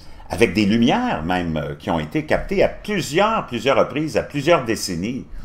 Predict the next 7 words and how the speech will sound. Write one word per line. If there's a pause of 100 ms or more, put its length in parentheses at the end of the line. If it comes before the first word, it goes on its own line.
(400)
euh,
différentes,
par
des (420)
astronomes,
par,
euh,